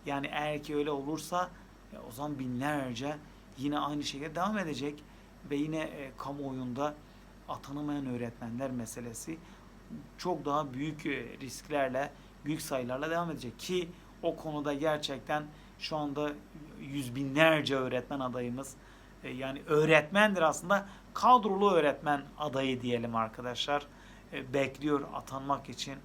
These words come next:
Geçen gün bir arkadaşım gerçekten içimi parçaladı. Kendisi sosyal bilgiler öğretmeni.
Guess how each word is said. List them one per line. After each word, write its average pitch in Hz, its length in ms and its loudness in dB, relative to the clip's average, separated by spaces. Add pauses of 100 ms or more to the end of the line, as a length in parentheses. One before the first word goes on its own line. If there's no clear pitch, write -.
(440)
Geçen 165 380 0
gün 160 160 -6
bir 165 80 2
arkadaşım 147 600 0
gerçekten 160 680 -4 (460)
içimi 170 340 -2
parçaladı. 135 640 -2
Kendisi 143 340 -10
sosyal 151 440 -6
bilgiler 139 220 -8
öğretmeni. 131 520 -10